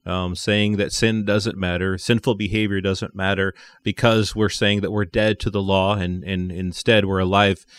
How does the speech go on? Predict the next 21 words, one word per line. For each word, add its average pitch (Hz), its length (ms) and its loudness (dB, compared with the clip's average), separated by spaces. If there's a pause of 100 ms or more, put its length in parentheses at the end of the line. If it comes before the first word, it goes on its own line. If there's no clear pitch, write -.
(200)
in 101 140 -2
Christ, 92 800 2
uh, 95 240 -2
and 98 140 -6
that 90 100 -6
we 98 100 -2
don't, 131 580 0 (180)
we're 117 160 0
not 123 420 2
under 104 260 0
the 90 140 -4
law. 87 380 -4 (340)
Uh, 95 140 -2
we're 120 140 2
not 156 260 4
saying, 110 640 2 (240)
again, 104 680 0
that 104 200 0
sin 131 280 6
is 107 200 0
good. 127 400 4